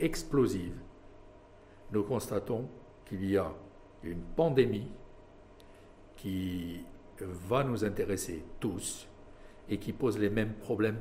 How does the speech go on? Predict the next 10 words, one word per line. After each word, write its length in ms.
partout. 280
Et 60
c'est 140
des 80
problèmes 380
communs, 340
c'est 160
des 80
problèmes 400
partagés. 460